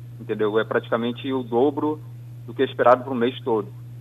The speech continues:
Só que a, é, esse valor de sessenta tá den-, tá dentro daquela climatologia que eu expliquei pra você, que é observado trinta anos de observação de, de precipitação no mês de junho, é, na Grande Vitória, e lógico, dentro desses trinta anos você vai ter um, um ano que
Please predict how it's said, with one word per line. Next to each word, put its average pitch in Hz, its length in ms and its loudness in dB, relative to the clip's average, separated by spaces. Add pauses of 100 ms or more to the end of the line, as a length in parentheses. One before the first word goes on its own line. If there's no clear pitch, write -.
(280)
Só 139 120 6
que 175 340 -4
a, 147 220 8
é, 143 320 6
esse 160 280 0
valor 139 360 6
de 120 100 -12
sessenta 123 640 0 (200)
tá 127 100 4
den-, 131 220 -2 (120)
tá 131 100 2
dentro 127 280 -2
daquela 127 300 2
climatologia 139 560 2
que 123 80 0
eu 113 40 2
expliquei 131 280 -4
pra 127 120 0
você, 127 440 -2
que 117 560 -4 (580)
é 120 560 8
observado 123 560 6
trinta 156 340 0
anos 151 240 2
de 143 80 0
observação 131 960 -2
de, 123 200 -4
de 120 120 -8
precipitação 123 640 -6
no 147 80 -4
mês 123 180 -2
de 120 140 -10
junho, 151 420 -6 (260)
é, 113 160 -4
na 113 120 0
Grande 117 240 -4
Vitória, 131 420 2
e 175 60 4
lógico, 151 280 4
dentro 143 320 -2
desses 151 300 -4
trinta 151 260 -6
anos 139 200 0
você 123 260 -2
vai 131 140 2
ter 131 200 0
um, 127 480 -2
um 127 60 0
ano 127 180 2
que 123 280 -8